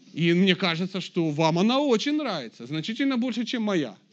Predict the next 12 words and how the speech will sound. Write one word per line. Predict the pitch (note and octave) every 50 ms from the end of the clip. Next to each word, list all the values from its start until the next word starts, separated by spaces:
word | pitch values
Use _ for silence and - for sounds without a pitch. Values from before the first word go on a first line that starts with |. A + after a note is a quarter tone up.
| _ _ _ _ _ - - - - - - - - - -
Значит | B2+ C#3+ G3 A#3+ D#4 D#4+ D#4+ C4+ A#3
ли | A#3+ A3+
это, | G#3 F#3 F3+ D#3+
что | - - - F3
вы | F3 G3 G#3 G#3 G#3
урод, | G#3 F#3+ F#3 F3+ G3 A#3 - - _ _ _ _ _
вы | - C#3+ E3 E3+
плохо | F3 G#3 G#3+ F3+ F#3
относитесь | F3+ E3 F#3 F3+ E3+ - - D#3+ -
к | -
моей | E3+ D#3+ D#3+ D#3+
жене? | D3 C3+ D3+ D3 C3 A#2 G#2+ F#2+